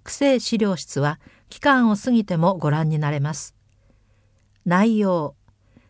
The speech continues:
計画の概要、基本方針、主な監視指導事業、立ち入り検査と収居検査など、自主的な衛生管理の推進、リスクコミュニケーション。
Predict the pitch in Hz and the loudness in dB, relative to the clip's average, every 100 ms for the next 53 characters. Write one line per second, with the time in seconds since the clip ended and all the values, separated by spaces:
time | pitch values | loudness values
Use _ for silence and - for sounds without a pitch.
0 | _ - 233 277 269 262 233 202 180 208 | _ -2 0 2 0 2 2 2 0 0
1 | 196 185 156 - _ _ - 196 240 262 | 0 0 0 -4 _ _ 0 2 2 0
2 | 240 214 151 131 117 117 - _ _ - | -2 -4 -4 -4 -4 -6 -12 _ _ 0
3 | 277 269 208 180 - 220 220 233 - 202 | 2 2 0 0 0 0 0 -4 -4 0
4 | 202 190 185 165 123 117 - _ _ _ | 0 0 -2 0 -2 -4 -10 _ _ _
5 | _ _ _ _ _ - - 208 294 294 | _ _ _ _ _ -4 -2 0 0 0
6 | 269 240 247 175 147 139 160 - - 254 | -2 0 0 0 -4 -4 -4 -4 -2 0
7 | 262 262 240 226 175 139 135 151 139 139 | 0 -4 -4 -2 -4 -4 -6 -4 -6 -10
8 | - _ _ _ _ _ 180 208 - 302 | -12 _ _ _ _ _ 0 0 0 -6
9 | 277 262 254 208 233 254 254 240 226 185 | -2 -2 0 2 0 0 -2 0 0 0
10 | 147 135 135 165 175 - 143 113 - _ | 0 -2 -2 -4 -4 -6 -6 -8 -10 _
11 | _ _ _ _ _ _ _ 202 202 - | _ _ _ _ _ _ _ 2 2 2
12 | 294 254 220 233 233 220 202 170 135 107 | -4 -2 2 4 4 2 0 -4 -4 -8
13 | 98 | -10